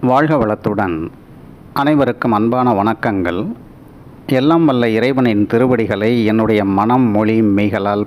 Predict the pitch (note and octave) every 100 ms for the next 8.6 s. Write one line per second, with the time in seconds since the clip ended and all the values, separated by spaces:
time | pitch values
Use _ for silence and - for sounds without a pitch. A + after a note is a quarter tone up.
0 | - A2+ - A2 G#2+ G#2 G2 F#2+ F2+ F2
1 | F2 F2 - - - - - - - -
2 | - - - - B2 C#3+ C#3 B2+ G#2+ A#2
3 | E3+ D#3 C3+ A#2+ A2 A#2 A2+ G#2 A2+ A#2+
4 | - - F#2+ F#2 G2 A2 E2+ F2 E2 -
5 | - - - C3 C#3 C3 G#2+ - G#2+ A#2+
6 | G#2+ F2 G2 G#2+ G2+ - F#2 E2+ - -
7 | - - - - - - - - - -
8 | G#2+ A2+ B2+ B2+ C#3 C#3+